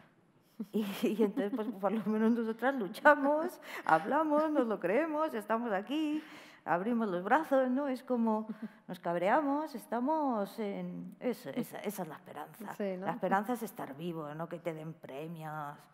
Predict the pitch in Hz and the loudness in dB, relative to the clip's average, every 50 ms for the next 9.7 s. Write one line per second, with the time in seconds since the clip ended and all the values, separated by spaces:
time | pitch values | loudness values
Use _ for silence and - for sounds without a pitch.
0 | - - - - - - - - _ _ - - 170 156 - 170 185 220 240 240 | -20 -20 -20 -20 -20 -20 -20 -20 _ _ -16 -12 -12 -10 -6 0 2 2 2 2
1 | 226 226 214 220 214 226 240 240 233 202 - - 180 165 170 160 160 - 160 156 | 0 -2 0 0 0 0 0 0 -2 -2 -4 -4 -2 -2 -2 -2 -4 -6 -10 -10
2 | - - 175 180 - 214 202 233 214 196 214 208 220 226 220 226 226 214 220 214 | -8 -8 -8 -6 -6 -4 -4 -2 -2 -2 -2 -2 -2 -2 -2 -2 -2 -4 -4 -2
3 | - 214 220 220 214 196 170 175 170 175 180 180 185 175 170 180 165 175 202 233 | -2 -2 0 0 -2 -2 0 0 0 0 0 0 -2 -2 -2 -4 -2 -2 0 0
4 | 233 185 165 165 185 233 202 185 180 180 - - - - _ _ - 202 196 185 | 0 -2 -4 -6 -6 -6 -6 -6 -8 -12 -18 -20 -20 -20 _ _ -2 0 2 2
5 | 185 185 180 180 175 175 - 196 196 180 165 - 190 202 190 190 - - 190 196 | 4 4 2 2 2 0 -2 0 2 2 2 2 4 6 6 6 6 4 2 -2
6 | - - 180 196 202 202 196 202 208 202 196 180 196 196 214 262 320 - - 349 | 0 -2 -2 -2 -2 0 0 0 2 2 2 2 2 0 0 0 -2 -2 -4 -6
7 | 370 427 - - - - - _ _ _ - 214 226 220 - - - 214 202 208 | -6 -6 -8 -14 -20 -20 -20 _ _ _ -2 -2 -2 -2 -2 -6 -6 -4 -2 0
8 | 214 214 196 190 170 196 202 226 262 277 269 269 - - - - _ _ _ _ | 0 0 -2 -2 -2 0 0 2 0 0 -2 -4 -10 -18 -20 -20 _ _ _ _
9 | _ _ _ - 165 156 156 - - 156 156 - - - | _ _ _ -12 -10 -8 -8 -8 -12 -14 -16 -18 -20 -20